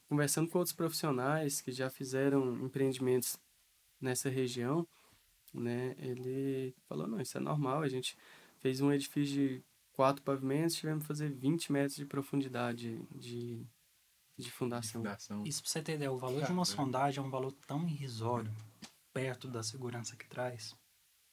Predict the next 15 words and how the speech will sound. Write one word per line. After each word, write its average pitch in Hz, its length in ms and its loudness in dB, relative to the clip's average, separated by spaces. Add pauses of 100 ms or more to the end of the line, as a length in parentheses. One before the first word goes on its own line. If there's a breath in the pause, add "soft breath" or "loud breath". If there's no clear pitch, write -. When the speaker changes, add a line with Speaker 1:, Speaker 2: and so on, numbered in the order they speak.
Speaker 2:
Com 117 100 0
certeza. 120 560 -6 (400)
Com 104 80 -8
Speaker 3:
É, 143 60 -2
Speaker 2:
certeza, - 140 -2
Speaker 3:
assim, 202 160 2
é 208 60 4
um 196 40 2
Speaker 2:
não 202 80 4
tem - 80 4
Speaker 3:
valor 226 120 6
Speaker 2:
nem 214 80 6
Speaker 3:
muito 214 160 8
Speaker 2:
dúvida. 139 160 -2
Speaker 3:
baixo. 110 320 -6